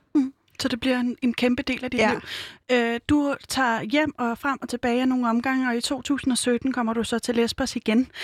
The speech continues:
Speaker 1: Øh, hvordan har situationen udviklet sig, siden du var der første gang?
Speaker 2: Øhm, jamen, første gang,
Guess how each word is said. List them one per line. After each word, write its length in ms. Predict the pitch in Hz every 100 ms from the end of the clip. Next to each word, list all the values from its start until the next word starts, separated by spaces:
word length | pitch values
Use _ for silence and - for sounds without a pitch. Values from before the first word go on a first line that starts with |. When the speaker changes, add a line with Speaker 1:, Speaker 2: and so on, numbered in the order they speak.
| - - -
Speaker 1:
Øh, 380 | 226 214 208 208 208 -
hvordan 300 | 233 233 254
har 80 |
situationen 500 | 277 262 247 262 262
udviklet 600 | 247 247 285 220 214 233 -
sig, 300 | 220 - 208 214 -
siden 260 | - 254
du 60 | 247
var 140 | 226
der 80 | 233
første 340 | - 240 - 311
gang? 180 | 294 - _ _ _ _ _ _ _ _ _ _ -
Speaker 2:
Øhm, 680 | 233 233 226 226 220 214 202 - 208
jamen, 260 | 220 220
første 440 | 214 240 247 - 294
gang, 380 | 233 220 240